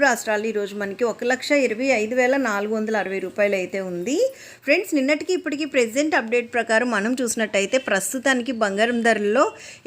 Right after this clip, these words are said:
ఎటువంటి మార్పు లేదు. ప్రెజెంట్ అయితే బంగారం ధరలు అనేవి స్థిరంగా ఉన్నాయి. ఇంకా బంగారం ధరలు ఎలా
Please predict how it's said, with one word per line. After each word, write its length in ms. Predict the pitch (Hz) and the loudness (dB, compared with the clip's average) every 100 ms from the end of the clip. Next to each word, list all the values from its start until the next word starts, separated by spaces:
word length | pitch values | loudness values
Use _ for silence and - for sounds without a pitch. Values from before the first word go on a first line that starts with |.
| 226 | 2
ఎటువంటి 320 | 269 311 294 262 | 4 2 2 2
మార్పు 320 | 214 214 233 | 0 0 2
లేదు. 180 | 208 208 262 | 2 2 2
ప్రెజెంట్ 340 | 233 208 262 254 | 2 2 2 2
అయితే 140 | 226 240 | 2 0
బంగారం 320 | 208 196 214 214 | 0 0 0 2
ధరలు 220 | 202 196 185 | 2 2 -2
అనేవి 320 | 180 185 285 302 | -2 0 0 2
స్థిరంగా 400 | 240 196 185 185 180 | 0 0 0 -2 -2
ఉన్నాయి. 260 | 196 330 494 - - - | 0 2 0 -4 -14 -4
ఇంకా 120 | 254 269 | 0 2
బంగారం 300 | 262 285 330 339 | 2 2 0 0
ధరలు 180 | 320 311 | 0 0
ఎలా 100 | 285 | 2